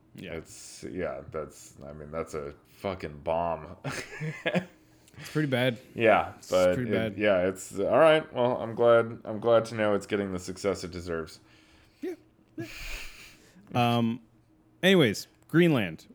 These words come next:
Speaker 1: As I was reading this article about Tax Collector, at the, the last paragraph, because they were summarizing all the movies that have been, like,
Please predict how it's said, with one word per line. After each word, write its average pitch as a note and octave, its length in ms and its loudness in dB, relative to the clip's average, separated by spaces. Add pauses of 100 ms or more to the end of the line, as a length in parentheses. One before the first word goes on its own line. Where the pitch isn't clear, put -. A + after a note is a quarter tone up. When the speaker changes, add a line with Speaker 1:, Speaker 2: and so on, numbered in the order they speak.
Speaker 1:
As D3+ 180 4
I E3+ 60 6
was D3+ 160 4
reading D3 240 2
this B2+ 120 -2
article B2 280 0
about G#2 240 -4
Tax E3 320 -6
Collector, F#2+ 600 -6
at G2+ 180 -10
the, A2+ 200 -6
the A2+ 160 -2
last B2 400 -2
paragraph, G#2+ 680 -2
because G#2+ 220 -2
they G#2+ 80 -2
were G#2 100 -4
summarizing G#2 600 -4
all G2+ 220 -6
the G2+ 80 -6
movies G2 400 -6
that G2 100 -6
have F2+ 140 -8
been, F#2+ 180 -6
like, F2 380 -10